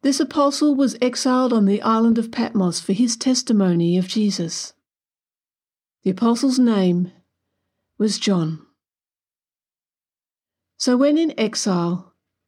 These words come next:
just like Daniel when he was in exile, God gave John visions. Today we will journey with John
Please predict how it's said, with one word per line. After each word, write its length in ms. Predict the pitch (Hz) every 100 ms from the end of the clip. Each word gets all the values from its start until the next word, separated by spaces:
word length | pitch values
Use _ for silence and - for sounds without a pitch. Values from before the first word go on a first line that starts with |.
| _ _ _
just 420 | - 294 294 -
like 340 | 269 277 277 -
Daniel 420 | 269 269 226 185
when 220 | 180 185
he 300 | 180 277 302
was 180 | 285 247
in 140 | 240
exile, 680 | 202 185 - 185 175 180 - _ _ _ _ _ _ -
God 480 | 226 226 240 240 -
gave 380 | 233 214 196 -
John 560 | 277 277 196 175 190 - _
visions. 840 | - 185 233 214 175 170 170 - _ _ _ _ _ _ _ _ _ _ _ _ _ _ _ _ -
Today 380 | 240 254 277 302
we 140 | 294
will 180 | 262 269
journey 420 | - 285 294 294
with 220 | 277 240
John 560 | 262 208 185 185 180